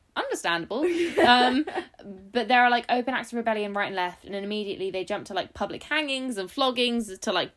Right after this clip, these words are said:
Speaker 1: calm it down. But actually, that's just gonna anger
Speaker 2: I
Speaker 1: people
Speaker 2: don't
Speaker 1: more.
Speaker 2: know why people think that's an option
Speaker 1: Yeah.
Speaker 2: to calm things
Speaker 1: Like,
Speaker 2: down.
Speaker 1: wow, people really didn't like it when we were, like, violent and abused their human rights. Let's just meet them with more violence.
Speaker 2: Exactly.
Speaker 1: Make it make sense.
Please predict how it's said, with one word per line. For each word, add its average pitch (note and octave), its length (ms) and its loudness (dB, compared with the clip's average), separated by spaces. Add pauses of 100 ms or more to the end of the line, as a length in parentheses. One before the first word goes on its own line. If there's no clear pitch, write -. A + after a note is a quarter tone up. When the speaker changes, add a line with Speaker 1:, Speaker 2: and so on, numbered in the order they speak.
(120)
Speaker 1:
calm G#3+ 300 2
it C#3+ 120 -4
down. F3 300 2
But D3 80 0
actually, F3 300 -2
that's F3 140 -10
just - 80 -18
gonna F3 200 -6
anger A#3+ 280 0
Speaker 2:
I D4+ 100 -4
Speaker 1:
people F4 120 -6
Speaker 2:
don't F4 200 -4
Speaker 1:
more. D#4+ 60 -6
Speaker 2:
know E4 180 -8
why C4 260 -6
people A#3+ 340 -10
think - 360 -14
that's - 360 -14 (240)
an F#3 160 -14
option F3+ 460 -12
Speaker 1:
Yeah. F#3+ 340 4
Speaker 2:
to F#3 60 -12
calm D#3+ 440 -6
things E3+ 280 -14
Speaker 1:
Like, A#3+ 280 0
Speaker 2:
down. G#3+ 100 -10
Speaker 1:
wow, C#4 220 4
people F4+ 380 2
really E4+ 220 2
didn't E4+ 180 -2
like A#3+ 220 -6
it C4 40 -10
when C4 120 -8
we C4 120 -4
were, A#3+ 80 -2
like, A3+ 180 -2
violent G3 540 0
and A3+ 120 -4
abused G3+ 280 -10
their G#3 80 -6
human G#3 260 -8
rights. G#3 440 -4
Let's C4+ 260 0
just A#4+ 140 -6
meet E4 180 0
them C4+ 100 -8
with C4 180 -6
more F#3 160 -4
violence. G#3+ 580 -6
Speaker 2:
Exactly. A3 480 -14 (180)
Speaker 1:
Make D4+ 360 6
it D4+ 120 -2
make A#3 160 -6
sense. - 460 -10